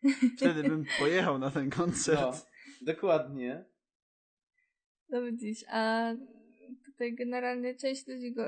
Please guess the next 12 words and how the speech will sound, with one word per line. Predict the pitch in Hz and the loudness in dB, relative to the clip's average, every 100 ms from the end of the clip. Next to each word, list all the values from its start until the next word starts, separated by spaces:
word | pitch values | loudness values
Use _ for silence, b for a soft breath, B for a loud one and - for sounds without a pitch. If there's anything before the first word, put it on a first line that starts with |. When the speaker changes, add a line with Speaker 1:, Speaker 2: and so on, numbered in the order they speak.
| - | -4
Speaker 1:
e, | - - - | -8 -8 -6
lubi, | 269 285 277 | -6 -4 0
ale | 240 233 | 0 0
też | 226 254 | -4 -4
on | 233 240 B B B _ | -2 -2 B B B _
na-, | 240 220 | -6 -4
naśladuje | 214 240 - 240 247 247 | -2 -4 -4 -6 -4 -4
też, | 233 226 226 - - | -4 -6 -6 -10 -18
e, | - 233 220 226 233 _ _ _ _ _ _ _ _ | -10 -8 -8 -8 -12 _ _ _ _ _ _ _ _
jakby, | 214 220 226 226 214 214 233 _ _ - | -8 -6 -2 0 0 -2 -6 _ _ -12
no, | 208 202 226 - | -8 -8 -10 -14
naśladuje | 233 - 220 233 233 220 220 226 | -16 -12 -12 -6 -4 -2 -2 -4